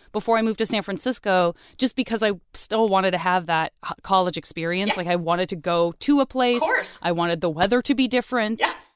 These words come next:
Speaker 1: You know,
Speaker 2: I
Speaker 1: I
Speaker 2: did
Speaker 1: loved
Speaker 2: too.
Speaker 1: being in snow, which was, you know, a huge deal. But that's so true for San Diego and Tucson. They're like sister cities. So, so many people from Tucson end up going to school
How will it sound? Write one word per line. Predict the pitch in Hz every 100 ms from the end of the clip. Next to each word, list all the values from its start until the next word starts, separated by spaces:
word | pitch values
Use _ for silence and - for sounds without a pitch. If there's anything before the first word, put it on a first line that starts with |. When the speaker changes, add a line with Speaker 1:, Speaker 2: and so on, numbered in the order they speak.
| -
Speaker 1:
You | 202
know, | 190
Speaker 2:
I | 156
Speaker 1:
I | 170
Speaker 2:
did | 175
Speaker 1:
loved | 185 196
Speaker 2:
too. | 185
Speaker 1:
being | 214 202
in | 202
snow, | 190 - 202 180 175 175 175
which | 170 -
was, | 180 160 160 - -
you | 180
know, | 156
a | 156
huge | 165 156 151
deal. | 156 151
But | 147 202
that's | 208 285 -
so | 359 339 - - -
true | - 349 359
for | 262
San | 277 262
Diego | 269 254
and | 190
Tucson. | - 254 240
They're | 202 180
like | 165
sister | - 247 185
cities. | 165 247 196 -
So, | -
so | 175 - 208
many | 196 185
people | - 226 - 160 160 - _
from | -
Tucson | 185 233 220 165 156
end | 165
up | 165
going | - 160 156
to | 165
school | - 165 151 147